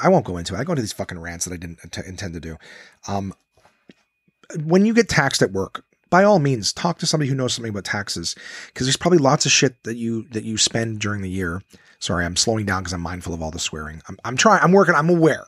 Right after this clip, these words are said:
I'm aware. I'll work on it. Um, that's another thing I know, right? From the last episode, the things I know, things I don't, I know how to not swear. Um, I'm just, I'm passionate. I'm passionate about it. Um, you guys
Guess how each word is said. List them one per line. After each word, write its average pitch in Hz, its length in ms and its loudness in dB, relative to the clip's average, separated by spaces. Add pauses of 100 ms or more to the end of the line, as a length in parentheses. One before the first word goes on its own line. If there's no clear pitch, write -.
I'm 120 100 -10
aware. 110 360 -8
I'll 117 160 -4
work 104 240 -10
on - 80 -20
it. - 360 -20 (440)
Um, 104 520 -6 (340)
that's 165 140 6
another 170 180 6
thing 151 140 4
I 143 120 2
know, 107 280 2
right? 98 160 2
From 110 120 -2
the 110 40 2
last 113 200 2
episode, 107 220 2
the 92 40 -8
things 113 200 -2
I 110 60 0
know, 107 220 -2
things 104 200 -4
I 98 40 -4
don't, 107 180 -4
I 131 140 2
know 127 320 2
how 95 160 0
to 92 80 -2
not 87 260 -4
swear. - 420 -4 (640)
Um, 73 540 -4 (140)
I'm 165 120 4
just, 214 220 4
I'm 196 140 6
passionate. 131 760 -6
I'm 123 120 -6
passionate 117 560 -8
about - 200 -12
it. - 60 -20 (460)
Um, 104 500 -2 (320)
you 123 140 0
guys 175 580 2